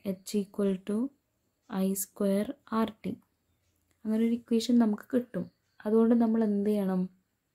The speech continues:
നമുക്ക് വേറെയും കുറേ equations ഉണ്ട്. നമുക്കിവിടെ ഡയറക്റ്റ്, ഏഹ്, കുറച്ച് എളുപ്പത്തിൽ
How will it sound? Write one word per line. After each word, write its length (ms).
നമുക്ക് 200
വേറെയും 260
കുറേ 200
equations 560
ഉണ്ട്. 180
നമുക്കിവിടെ 460
ഡയറക്റ്റ്, 520
ഏഹ്, 300
കുറച്ച് 260
എളുപ്പത്തിൽ 440